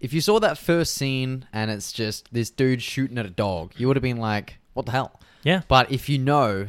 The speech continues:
Speaker 1: you know, that plot, you could have been like, "Oh, okay, so something's up with the dog."
Speaker 2: <laughs> Sure.
Speaker 1: But it's, it's quite subtle. Um, and even as the, the first act kind of, um, rolls on and, uh, the dog is acting, like, quite normally.
Speaker 2: Yeah.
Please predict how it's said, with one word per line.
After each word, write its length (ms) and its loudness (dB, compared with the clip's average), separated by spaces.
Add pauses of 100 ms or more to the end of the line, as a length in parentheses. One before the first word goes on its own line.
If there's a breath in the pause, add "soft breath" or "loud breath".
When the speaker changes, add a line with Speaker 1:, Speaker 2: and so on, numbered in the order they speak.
Speaker 1:
you 100 -4
know, 100 0
that 200 -4
plot, 240 0
you 60 -2
could 120 -2
have 80 0
been 100 -2
like, 160 -4
"Oh, 220 8
okay, 240 2
so 100 -4
something's 320 -2
up 120 0
with 80 -12
the 60 -8
dog." 320 0
Speaker 2:
<laughs> 40 -20 (160)
Sure. 220 -2
Speaker 1:
But 380 4
it's, 200 2
it's 160 -4
quite 280 2
subtle. 420 0 (160)
Um, 240 0
and 140 -2
even 240 -2
as 160 -4
the, 440 -2 (140)
the 80 -16
first 340 -2
act 280 -2
kind 200 -2
of, 320 -6
um, 480 -6 (120)
rolls 340 0
on 260 -2
and, 220 -4 (540 soft breath)
uh, 200 -4
the 120 0
dog 260 2
is 120 -4
acting, 340 -2
like, 340 -6 (360)
quite 200 0
normally. 420 0 (220)
Speaker 2:
Yeah. 220 4